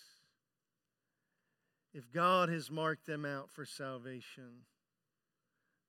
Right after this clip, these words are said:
they will come. And because of that truth, because the sovereign seeker always wins his prized possession, we can go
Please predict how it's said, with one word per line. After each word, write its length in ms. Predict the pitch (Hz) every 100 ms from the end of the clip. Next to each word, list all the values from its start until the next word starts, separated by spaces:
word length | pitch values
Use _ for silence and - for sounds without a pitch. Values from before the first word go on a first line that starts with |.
| 135
they 180 | 139 131
will 180 | 131 117
come. 380 | 143 123 113 113 131 131 _ _ _ _ _ _ _ _ _ _ _ _ _ _ _ _ _
And 100 | 151
because 460 | 143 151 175 196 156
of 120 | 165
that 260 | 147 160 170
truth, 460 | - 170 151 123 104 - _ _ _ _ _ _ _ -
because 400 | 156 - 185 143
the 100 | 160
sovereign 560 | - 185 180 165 165 156
seeker 500 | - 185 170 160 151
always 640 | 165 165 160 156 151 131
wins 960 | 127 156 170 160 147 135 123 - - - _ _ _
his 220 | - 165 -
prized 600 | - 165 160 151 - -
possession, 840 | 151 123 135 127 - 135 120 117 _ _ _ _ _ _ _ _ -
we 180 | 175 180
can 320 | 180 160 135
go 880 | 147 170 185 190 185 180 170 151